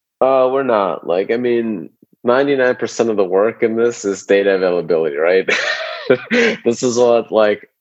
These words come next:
if, if we're working in core, it's, like, working on the network protocols and, like, optimizing them and trying to get this data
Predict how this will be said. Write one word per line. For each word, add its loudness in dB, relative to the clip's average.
if, 0
if -4
we're 2
working 0
in -2
core, 2
it's, -6
like, 0
working 2
on 0
the -2
network 0
protocols 0
and, -2
like, 0
optimizing -2
them -4
and -10
trying -2
to -2
get -2
this -18
data 2